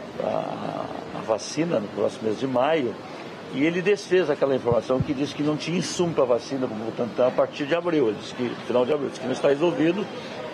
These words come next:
Com o governo da China esse assunto tá resolvido, né? Bom, a segunda questão que nós colocamos pra ele foi o seguinte, a reivindicação pra, pra, pra vacinar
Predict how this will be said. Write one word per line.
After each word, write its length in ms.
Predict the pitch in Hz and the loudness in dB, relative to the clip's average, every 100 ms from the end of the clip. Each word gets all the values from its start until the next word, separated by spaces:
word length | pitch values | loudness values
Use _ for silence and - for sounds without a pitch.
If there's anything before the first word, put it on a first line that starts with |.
| - | -4
Com 60 | 117 | 0
o 20 | |
governo 240 | 120 135 | 2 4
da 80 | 135 | 2
China 320 | - - 151 | 0 0 2
esse 120 | 151 165 | 2 0
assunto 240 | - 131 | 0 -2
tá 80 | 151 | 0
resolvido, 440 | 160 190 147 107 - | 2 0 2 0 -2
né? 220 | - 123 147 - - - - - - - - | 0 0 0 -6 -12 -12 -12 -12 -12 -12 -2
Bom, 140 | 156 | 0
a 40 | 165 | 0
segunda 320 | 247 226 208 | 0 0 0
questão 340 | 165 - 151 | 0 0 0
que 80 | 127 | 2
nós 160 | 123 - | 0 2
colocamos 420 | 117 107 123 110 | 2 4 2 2
pra 140 | 110 | 4
ele 280 | 110 175 147 | 6 4 2
foi 180 | 127 147 | 2 2
o 40 | |
seguinte, 520 | 147 160 135 135 - - - - - - | 2 0 0 0 -2 -10 -12 -12 -12 -8
a 40 | 160 | -4
reivindicação 880 | 156 196 220 202 160 151 113 143 | 2 2 4 0 2 2 2 0
pra, 80 | 147 139 - - | 0 -2 -8 -6
pra, 100 | 143 - - | -4 -4 -4
pra 380 | 139 147 143 135 - | 0 2 2 0 -2
vacinar 640 | 147 165 - 143 127 139 | -2 -2 0 2 4 2